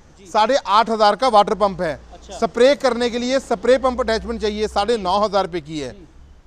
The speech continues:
Speaker 2: ये मल्चर सेट है, मिट्टी
Speaker 1: जी।
Speaker 2: चढ़ाने का काम करता है, पैंसठ सौ रुपए की ये अटैचमेंट है।
Speaker 1: अब सर, जैसे क्या मान के चलो, मेरा बड़ा किसान है,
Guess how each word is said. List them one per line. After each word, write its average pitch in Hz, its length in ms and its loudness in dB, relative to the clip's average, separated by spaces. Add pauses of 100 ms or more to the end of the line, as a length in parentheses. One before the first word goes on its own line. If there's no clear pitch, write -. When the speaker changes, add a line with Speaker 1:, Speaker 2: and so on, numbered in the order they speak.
Speaker 2:
ये 233 100 0
मल्चर 226 380 0
सेट 226 260 -2
है, 202 140 -2
मिट्टी 180 240 -10
Speaker 1:
जी। 196 80 -12
Speaker 2:
चढ़ाने 208 280 -4
का 226 100 -2
काम 202 240 -4
करता 196 260 -6
है, 254 40 -4
पैंसठ 214 380 -8
सौ 202 120 -8
रुपए 190 180 -8
की 185 120 -12
ये 175 60 -6
अटैचमेंट 131 400 -12
है। 110 120 -16
Speaker 1:
अब 247 100 -12
सर, 330 180 -8
जैसे 302 260 -10
क्या 302 120 -10
मान 277 220 -14
के 262 80 -20
चलो, 262 180 -16
मेरा 277 200 -12
बड़ा 262 220 -10
किसान 220 420 -10
है, 196 220 -14